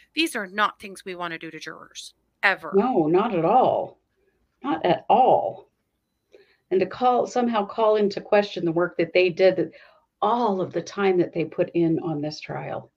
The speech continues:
Speaker 1: Mm-hmm.
Speaker 2: Yeah.
Speaker 1: I was really glad that she called them, you know, these good and decent citizens of Colleton County.
Speaker 2: Right.
Speaker 1: This has affected them profoundly in probably more ways than we'll ever understand. So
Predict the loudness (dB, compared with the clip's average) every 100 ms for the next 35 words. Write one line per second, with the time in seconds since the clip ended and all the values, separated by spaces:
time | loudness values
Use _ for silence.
0 | -20 -20 -20 -20 -20 _ _ _ _ _
1 | _ _ _ -20 -14 -10 -4 -4 -4 -12
2 | -12 -8 -8 -8 -2 2 2 0 -10 -10
3 | -10 -6 -6 -6 -8 -10 -10 -12 -12 -14
4 | -20 -10 -8 -6 -8 -12 -16 -14 -16 -16
5 | -14 -12 -12 -16 -16 -18 -16 -14 -14 -14
6 | -14 -12 -16 -16 -10 -10 -10 -16 _ _
7 | _ _ _ _ _ _ -10 -8 -8 -12
8 | -20 _ -18 -14 -12 -12 -4 -4 -4 -12
9 | -8 -8 -10 -18 -8 -4 -4 -6 -16 -20
10 | -20 -12 -10 -10 -2 -2 -2 -6 -6 -6
11 | -6 -8 -12 -10 -8 -8 -8 -8 -10 -12
12 | -12 -12 -16 -20 -16 -8 -6 -6